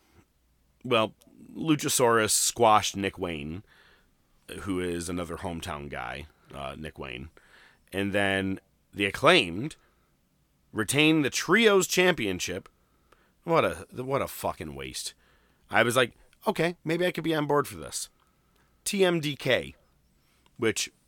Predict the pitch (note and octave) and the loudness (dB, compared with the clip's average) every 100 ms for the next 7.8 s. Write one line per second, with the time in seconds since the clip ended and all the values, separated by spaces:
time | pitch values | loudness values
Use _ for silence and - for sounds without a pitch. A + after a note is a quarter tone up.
0 | _ _ - B2 F2+ F#2+ _ _ _ _ | _ _ -6 -4 -4 -6 _ _ _ _
1 | - F#2+ G2 A2 A#2+ C#3 B2 A#2+ A#2+ A#2 | -8 -4 0 2 2 2 2 2 2 0
2 | G#2 F#2 F2+ - A#2+ A2+ A#2 G2+ A2+ G2+ | -2 -6 -4 0 0 0 -2 -2 -4 -4
3 | G2+ F#2 F#2 G2 - - G#2 G2 F2 F#2 | -8 -6 -4 -4 -4 -2 -2 -2 -6 -4
4 | G2+ G2 F2+ D#2+ A#2 F#2+ E2 A2 - - | -4 -4 -4 -4 -2 -2 -4 -8 -10 -12
5 | - - G#2+ G#2+ G2 A2 A2 F#2 G#2+ G#2 | -20 -8 -2 -2 0 0 0 -2 -2 -2
6 | G2 G2+ G#2+ F#2 G#2 G2 F2+ G2 G2 E2+ | -2 0 0 0 0 0 0 -2 -2 -4
7 | - D#2+ D2+ E2 D#2 F2 F2 | -8 -10 -10 -8 -8 -8 -10